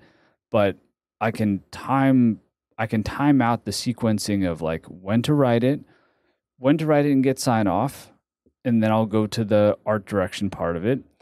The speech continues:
Um, and these have been really fun from an art direction perspective, and I'll show you some of the slides.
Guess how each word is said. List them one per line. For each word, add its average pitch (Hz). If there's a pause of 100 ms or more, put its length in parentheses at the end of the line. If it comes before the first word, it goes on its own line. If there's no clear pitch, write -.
(340)
Um, 95
and 143
these 180
have 180
been 147
really 143
fun 127
from 113
an 107
art 98
direction 98
perspective, 98
and 120
I'll 131
show 131
you 127
some 110
of 98
the 95
slides. 87